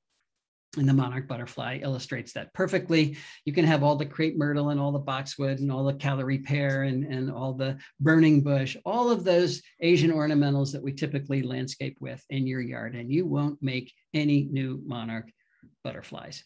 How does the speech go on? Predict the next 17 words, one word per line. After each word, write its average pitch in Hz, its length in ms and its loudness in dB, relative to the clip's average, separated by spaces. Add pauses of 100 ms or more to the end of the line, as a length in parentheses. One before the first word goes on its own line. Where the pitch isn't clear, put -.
(380)
because 135 240 0
the 147 160 6
only 233 160 6
thing 143 140 6
that 139 80 2
makes 135 240 0
a 139 40 -2
new 139 140 0
monarch 123 300 -6
butterfly 117 580 -10
is 135 420 -4
milkweeds. - 540 -4 (880)
That's 147 180 2
called 143 300 2
host 175 300 2
plant 143 260 -2
specialization. 117 1040 -4